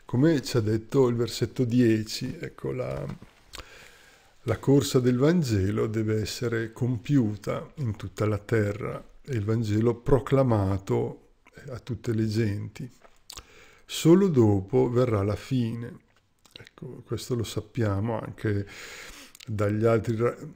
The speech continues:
dagli altri discorsi, eh, però, eh, anche quelli, mm, di Luca e, e di Matteo.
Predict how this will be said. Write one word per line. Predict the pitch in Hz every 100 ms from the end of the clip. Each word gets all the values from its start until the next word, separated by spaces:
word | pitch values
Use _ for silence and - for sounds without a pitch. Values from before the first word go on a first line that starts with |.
| _ _ _ - - -
dagli | - 127 123
altri | 120 117
discorsi, | 110 104 - 160 151 113 - 135
eh, | 131 147 151 147 - 180 185 - _ - -
però, | 117 107 127 -
eh, | 131
anche | 113 120 113 110 - 110 107 110
quelli, | - 110 110 123 127 139
mm, | - 139 131
di | 127 110 107
Luca | 104 110 - 139 143 -
e, | 113 101 107 107 -
e | 104
di | 98
Matteo. | 98 - - 131 110 104 104